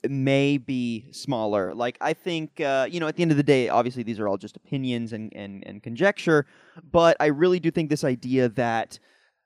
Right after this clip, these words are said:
when we go back to the office, that suddenly i-, we're gonna have a completely decentralized office space, or that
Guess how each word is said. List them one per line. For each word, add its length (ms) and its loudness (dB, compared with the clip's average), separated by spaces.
when 200 -6
we 80 -8
go 180 0
back 340 -4
to 80 -10
the 160 -8
office, 720 -6
that 160 -8
suddenly 880 -8
i-, 160 -12
we're 280 -4
gonna 140 -6
have 120 -12
a 40 -12
completely 440 -10
decentralized 840 -6
office 300 -6
space, 460 -12
or 60 -8
that 180 -6